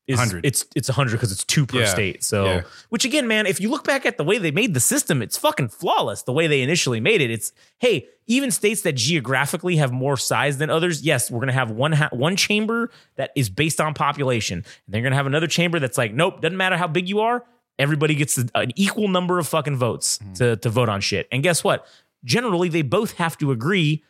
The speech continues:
Speaker 1: for something to get put up to the presidency. So, or to get, for the president to sign and vote or to
Speaker 2: Mm-hmm.
Speaker 1: sign on or whatever. So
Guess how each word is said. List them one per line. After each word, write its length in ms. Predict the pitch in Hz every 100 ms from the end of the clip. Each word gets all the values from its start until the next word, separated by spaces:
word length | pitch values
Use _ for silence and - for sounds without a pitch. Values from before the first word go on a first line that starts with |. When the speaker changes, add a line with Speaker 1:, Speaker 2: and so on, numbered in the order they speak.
| _
Speaker 1:
for 120 | -
something 260 | 127 156 147
to 80 | 139
get 180 | 135 -
put 120 | 135
up 100 | 117
to 80 | 120
the 80 |
presidency. 600 | 110 113 85 82 - - - _ _ _
So, 400 | - 135 127 117
or 140 | 110
to 100 | 107
get, 180 | 117 113
for 140 | - 117
the 80 |
president 400 | 104 131 120 113
to 80 | 107
sign 220 | 95 107 101
and 80 |
vote 260 | 87 80 - _ _
or 80 | 110
to 60 | 110
Speaker 2:
Mm-hmm. 80 | 104
Speaker 1:
sign 260 | 95 98
on 200 | 82 76
or 120 | 80 80
whatever. 240 | 73 - _
So 380 | - 127 120